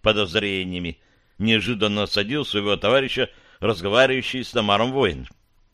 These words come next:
Керк бросил взгляд в сторону берега и увидел, что Агронец прав,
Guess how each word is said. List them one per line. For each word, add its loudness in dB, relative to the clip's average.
Керк 2
бросил 0
взгляд 2
в -6
сторону -2
берега 0
и 0
увидел, -2
что -4
Агронец -4
прав, 0